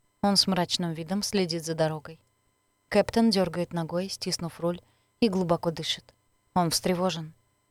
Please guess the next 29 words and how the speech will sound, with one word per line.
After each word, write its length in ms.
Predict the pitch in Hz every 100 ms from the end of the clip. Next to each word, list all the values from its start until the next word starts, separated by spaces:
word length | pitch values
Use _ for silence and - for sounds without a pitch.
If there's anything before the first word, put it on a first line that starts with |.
| _ -
Машина 380 | 202 - 269 262
замедляет 500 | 208 185 175 170 -
ход, 360 | - 175 - _ -
и 80 | 190
он 120 | 170
сворачивает 640 | 175 170 170 - 185 -
на 160 | 165 160
узкую 280 | - 185
второстепенную 680 | 170 175 165 165 - 156 156
дорогу. 440 | 156 160 156 147 160 _ _ _ _ _ -
Кэп 220 | 196 180
встряхивает 640 | - - 175 160 165 165 -
плечами, 540 | 170 - 165 170 185 _ _ _
как 220 | - 190 170
будто 240 | 175 165
пытается 460 | 175 175 170 - 165
освободиться 640 | - 170 170 175 208 170
от 100 | 156
чего-то, 460 | - 160 156 - - _ _ _ -
и 100 | 220
въезжает 500 | 196 202 190 190 -
на 120 | 185
первое 360 | - 170 180 208
попавшееся 640 | 180 - 156 - 160 -
свободное 540 | - 170 160 156 156 151
место 360 | 156 - 185
у 20 |
открытого 500 | 160 - 160 156 160
поля, 320 | 160 180 202